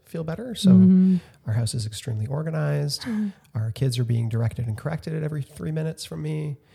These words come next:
Speaker 1: Uh, I'm telling you exactly how to live your life. Uh, and it's not working. Um,
Speaker 2: No, is it
Speaker 1: no.
Speaker 2: not? Is it not?
Speaker 1: No.
Speaker 2: <laughs>
Speaker 1: So I need to, you know, take, take a bit of a breath and, uh,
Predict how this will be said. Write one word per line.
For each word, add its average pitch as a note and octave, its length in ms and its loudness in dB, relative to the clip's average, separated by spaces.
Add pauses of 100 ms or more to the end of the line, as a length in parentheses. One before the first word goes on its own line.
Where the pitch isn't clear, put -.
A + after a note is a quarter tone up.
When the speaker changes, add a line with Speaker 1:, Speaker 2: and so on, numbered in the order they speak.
(320)
Speaker 1:
Uh, A2+ 200 -4
I'm A#2+ 120 -2
telling A2+ 280 -4
you D3 140 -2
exactly D3 380 -6
how C#3+ 120 0
to C#3+ 80 -6
live C3+ 180 -6
your C#3+ 80 -8
life. C3 560 -6 (220)
Uh, A2 140 -4 (100)
and B2+ 100 -2
it's - 180 -8
not D#3 300 -10
working. C3+ 560 -6 (480)
Um, A2 240 -4
Speaker 2:
No, B3 400 2 (320)
is A3+ 140 2
it B3+ 80 4
Speaker 1:
no. C4+ 140 4
Speaker 2:
not? F3+ 320 -2
Is C4 180 -2
it D4+ 80 -2
not? C4+ 400 -2
Speaker 1:
No. B2 520 0
Speaker 2:
<laughs> C#4+ 60 -6
Speaker 1:
So D3+ 240 2
I C#3 280 2
need C#3 180 0
to, B2 200 0
you B2 120 0
know, A#2 100 -2
take, B2+ 300 -8
take A#2+ 160 -2
a - 20 -2
bit A#2 140 0
of A2+ 80 -2
a A2+ 40 -2
breath A2+ 460 -4
and, A2+ 380 -4
uh, A2+ 240 -2